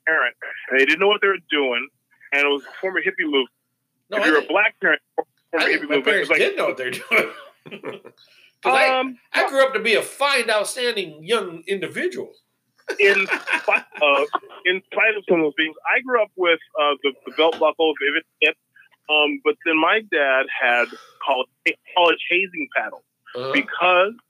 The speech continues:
Speaker 1: because all of the, the two by twos and every, any other thing he could, he would use to, to, you know, try and, and, and, and live up to his, his proverb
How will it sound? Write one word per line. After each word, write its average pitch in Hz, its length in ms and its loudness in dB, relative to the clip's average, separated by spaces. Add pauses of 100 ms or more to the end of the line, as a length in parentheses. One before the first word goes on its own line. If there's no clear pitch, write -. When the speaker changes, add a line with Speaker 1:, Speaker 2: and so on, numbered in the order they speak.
(360)
Speaker 1:
because 135 360 0 (160)
all 180 500 6
of 170 140 2 (140)
the, 139 240 0 (220)
the 123 140 -10
two 208 140 0
by 185 300 4
twos 175 340 0
and 143 120 2
every, 156 300 2
any 180 160 6
other 180 160 2 (100)
thing 156 140 0
he 160 160 -6
could, 160 140 -4
he 151 260 -6 (120)
would 147 180 -2 (120)
use 147 400 0 (600)
to, 143 260 2 (540)
to, 143 240 0 (640)
you 147 160 0
know, 139 60 2 (120)
try 175 140 4
and, 151 160 2 (100)
and, 143 200 0
and, 139 200 0 (100)
and 135 180 -8
live 175 280 2
up - 60 2 (100)
to 170 60 2
his, 160 540 0
his 143 160 -2
proverb 165 380 2